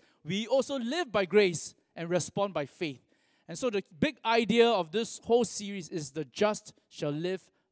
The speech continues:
by faith. To lead a gospel-centered life. A life centered on the gospel,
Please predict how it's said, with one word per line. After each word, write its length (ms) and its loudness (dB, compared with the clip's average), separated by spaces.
by 160 -6
faith. 420 -2
To 100 -4
lead 320 -2
a 100 -6
gospel-centered 1300 -4
life. 580 -10
A 60 -8
life 220 2
centered 300 0
on 100 0
the 80 0
gospel, 540 2